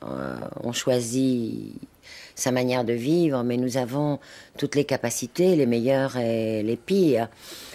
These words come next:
Et alors tout d'un coup, euh, les directeurs de chaîne confondent les gens avec quelque chose qu'on peut manipuler. Ils y arrivent,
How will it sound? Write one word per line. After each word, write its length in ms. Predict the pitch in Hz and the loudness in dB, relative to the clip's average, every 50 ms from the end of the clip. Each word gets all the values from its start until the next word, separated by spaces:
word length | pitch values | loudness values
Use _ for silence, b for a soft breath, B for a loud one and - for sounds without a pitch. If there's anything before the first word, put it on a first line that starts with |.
| B B | B B
Et 100 | - 151 | 4 4
alors 200 | 170 175 202 220 | 4 6 4 2
tout 120 | - - 190 | 2 2 2
d'un 140 | 170 160 151 | 2 2 2
coup, 540 | - - - 214 233 247 254 226 214 190 | 0 -4 -2 0 0 2 4 6 6 6
euh, 340 | 165 151 147 143 143 139 143 139 B B B B B B B B - - - 117 | 6 6 4 4 4 2 0 -2 B B B B B B B B -10 -8 -6 -2
les 160 | 113 135 143 | 2 2 2
directeurs 460 | 131 147 139 139 139 - - 156 147 | 4 4 2 2 0 0 0 0 2
de 100 | 131 143 | 2 2
chaîne 340 | 151 - - 185 208 220 208 | 0 2 2 2 2 2 0
confondent 640 | - - 165 156 - - 160 156 156 160 180 185 175 | 0 -2 -4 -4 -2 -2 -2 0 0 2 2 0 2
les 180 | 165 160 156 151 | 2 0 0 0
gens 400 | 123 139 135 127 131 139 156 170 - - - - _ _ _ _ _ _ - _ _ _ _ _ _ - | 0 -2 -4 -4 -2 -4 -4 -6 -6 -10 -20 -20 _ _ _ _ _ _ -20 _ _ _ _ _ _ -8
avec 560 | - 123 127 127 139 147 151 - - - - b b b b b b b b b b b b b b _ _ _ - | -4 -4 -2 2 2 2 2 0 -4 -20 -20 b b b b b b b b b b b b b b _ _ _ -2
quelque 280 | - 156 143 131 - 151 | 0 2 2 2 0 -2
chose 280 | - - 180 175 165 - | 2 2 2 2 2 0
qu'on 160 | - 156 143 | -2 -2 -2
peut 160 | - - 165 | 2 2 4
manipuler. 680 | 156 151 143 143 139 135 - 139 139 170 208 220 220 220 | 4 6 4 4 2 0 0 -2 2 6 6 8 8 6
Ils 180 | 202 180 - | 6 4 2
y 40 | 226 | 2
arrivent, 460 | 220 214 196 233 233 208 175 139 - | 2 4 4 4 4 4 4 2 -4